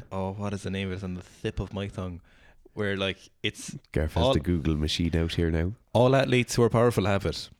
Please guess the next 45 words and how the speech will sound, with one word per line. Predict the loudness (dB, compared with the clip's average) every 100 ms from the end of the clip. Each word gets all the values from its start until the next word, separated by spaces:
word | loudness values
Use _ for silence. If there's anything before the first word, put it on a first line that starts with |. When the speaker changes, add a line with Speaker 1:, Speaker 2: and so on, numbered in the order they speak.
| 0
Speaker 1:
but | 2
not | 4
Speaker 2:
Yeah. | 4
Speaker 1:
all | 2
powerful | 2 0 -2
athletes | -2 -4 -4
have | -2 -2
it. | -6 -6
It's | -4
like | -2
all | 0 -2
Trump | -2 -2
supporters | 0 0
being | 0 2
Speaker 2:
Yeah, | 4 4
Speaker 1:
racist, | 2
but | 2
Speaker 2:
yeah, | 2
Speaker 1:
not | 2
all | 0
Speaker 2:
yeah. | 0
Speaker 1:
racists | -2 -4 -6 -6
or | -4
whatever, | -2 -2 -2
you | -4
know. | -4 -8 -14 -20 -20 -8
Um, | -4 -2 -2 -2 -4 -4 -8 _ -20 _ -14
not | -8 -6
A | -6 -6
M | -6
P. | -6 -6 -8 -10 -14 -20 -20 _ -16
What | -14 -12
the | -14
fuck? | -10 -8
Someone's | -4 -2 -2 -6
screaming | -6 -2 0 0
at |
the | -2
mic | -4 -4 -4
now. | -6 -8 -14 -18 -20 _ -12
They're | -12 -10 -8 -6
like, | -6 -8
"You | -6 -4
don't | -4 -4 -4
know." | -4 -6